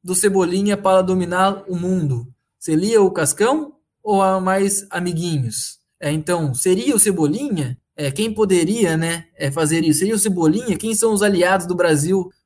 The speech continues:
no plano infalível do Cebolinha para dominar o mundo? O Cascão ou tem mais amigos, né? E tinha, no caso, uma capa de uma revistinha da Turma da Mônica, onde eles vão visitar a China,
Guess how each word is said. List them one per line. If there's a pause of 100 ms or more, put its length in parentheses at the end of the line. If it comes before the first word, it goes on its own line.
no
plano
infalível
do
Cebolinha
para
dominar
o
mundo? (420)
O
Cascão
ou
tem
mais
amigos,
né?
E
tinha,
no
caso,
uma
capa
de
uma
revistinha
da
Turma
da
Mônica,
onde
eles
vão
visitar
a
China,